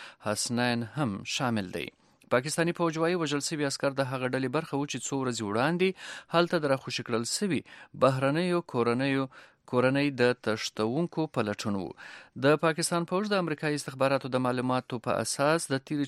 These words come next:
چهارشنبې پر ورځ یوه امریکایي ښځه کیټلن کولمین، د هغې کینیډایي میړه جوشوا بویل او د دوی درې ماشومان د وسلوالو له ولکې څخه راخوشي کړي وو. دغه جوړه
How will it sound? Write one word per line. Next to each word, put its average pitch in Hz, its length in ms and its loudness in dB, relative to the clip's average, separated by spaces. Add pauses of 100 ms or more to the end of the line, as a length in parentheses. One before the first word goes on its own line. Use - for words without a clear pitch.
چهارشنبې 135 480 -2
پر 127 80 -2
ورځ 156 160 -4
یوه 127 160 2
امریکایي 117 400 -2
ښځه 120 260 -4
کیټلن 113 480 -4
کولمین، 127 480 0 (440)
د 127 140 2
هغې 123 300 -2
کینیډایي 117 480 2
میړه 113 260 2 (160)
جوشوا 113 400 -2
بویل 165 320 2 (360)
او 107 40 6 (160)
د 110 140 0
دوی 113 100 0
درې 110 340 -2
ماشومان 131 460 -4
د 120 100 -2
وسلوالو 113 460 0
له 107 80 -2
ولکې 107 320 -6
څخه 175 240 -2
راخوشي - 320 -8
کړي 151 160 0
وو. 180 220 0
دغه 180 200 0
جوړه 180 180 6